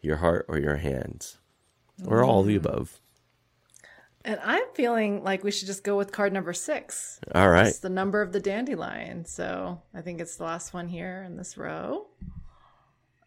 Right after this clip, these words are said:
Speaker 2: Oh, <laughs> snap.
Speaker 1: Number twenty-two, the flower is the rose of Sharon, representing the theme of abundance. You already have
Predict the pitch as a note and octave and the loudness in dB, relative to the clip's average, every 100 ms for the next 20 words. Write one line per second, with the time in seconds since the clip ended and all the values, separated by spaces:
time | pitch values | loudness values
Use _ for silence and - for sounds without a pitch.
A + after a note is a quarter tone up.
0 | _ _ F#3 A3 A#3 A#3 A3+ G#3+ G#3 G#3 | _ _ 2 6 8 10 8 6 4 4
1 | G3+ G3 F#3+ - F3+ F3 F#3+ - - - | 4 2 2 0 0 -2 -4 -6 -12 -10
2 | G3+ G#3 G#3+ A3+ G#3 F#3 - - - _ | -4 -2 2 2 4 2 -2 -16 -20 _
3 | _ G#2 F#2+ F#2 F#2+ - A2+ A2+ C3 - | _ 6 8 8 6 6 8 10 10 6
4 | A2+ G2+ G2+ A2+ C3+ - _ _ _ _ | 8 10 10 6 2 -6 _ _ _ _
5 | F#2+ E2+ G2 F2+ G2 G2+ F2 F2+ D#2 F2+ | -2 4 10 12 12 10 10 6 10 12
6 | F2+ F#2+ G2+ G#2+ - F2 D#2+ D#2+ E2 E2+ | 12 10 6 2 4 8 8 8 6 2
7 | - F2+ - F#2 F2+ E2+ - F#2 F2+ D2+ | 2 2 4 4 6 6 6 2 2 2
8 | F2 E2+ - G2+ G2+ G2 - E2+ E2+ D2 | 2 2 2 2 4 2 0 2 2 6
9 | E2 E2 C#2+ - - - - _ - - | 6 6 0 -6 -10 -12 -14 _ -20 -20
10 | - _ _ F2+ F#2 F#2+ G2+ G2+ F#2+ | -20 _ _ 8 12 12 12 10 8